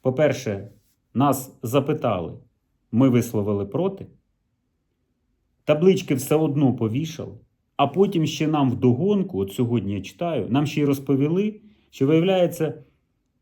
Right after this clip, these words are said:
вони і так думали повішати ці таблички, але, а, так, це зробили безкоштовно, спонсори.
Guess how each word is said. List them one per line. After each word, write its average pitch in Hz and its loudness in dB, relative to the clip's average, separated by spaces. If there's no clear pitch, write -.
вони 180 4
і 185 2
так 196 0
думали 117 4
повішати 104 -4
ці - -12
таблички, 170 -4
але, 156 2
а, 120 2
так, 240 0
це 160 -2
зробили 180 2
безкоштовно, 170 -2
спонсори. - -2